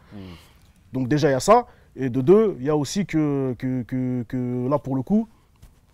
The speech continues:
Speaker 2: euh, bon, là, t'as vu le, le, la communauté noire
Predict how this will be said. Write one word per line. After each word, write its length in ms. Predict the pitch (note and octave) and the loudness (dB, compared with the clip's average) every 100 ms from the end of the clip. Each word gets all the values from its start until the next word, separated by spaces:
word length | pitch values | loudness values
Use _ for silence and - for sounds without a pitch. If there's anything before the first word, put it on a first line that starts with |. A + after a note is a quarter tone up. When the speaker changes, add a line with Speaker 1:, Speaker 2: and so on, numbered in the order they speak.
| _ _ _ _ _ _ _ _ _ _ _ - | _ _ _ _ _ _ _ _ _ _ _ -12
Speaker 2:
euh, 800 | A#2+ A#2+ A#2 A2+ A2+ A2 A2 A2 | -6 -2 -2 -2 -4 -6 -6 -6
bon, 300 | B2+ C3 - - | -6 -6 -10 -8
là, 420 | C3 C#3 C3 C3 - | -4 -2 -2 -4 -6
t'as 100 | - | -6
vu 140 | C#3 E3+ | 0 2
le, 260 | D3 C#3 | 2 0
le, 240 | C3+ C3 C3 | 0 -2 -2
la 140 | B2+ | -2
communauté 420 | B2+ C#3 D3 C#3 C#3+ | -4 -2 -2 -2 0
noire 260 | G3 - | 2 0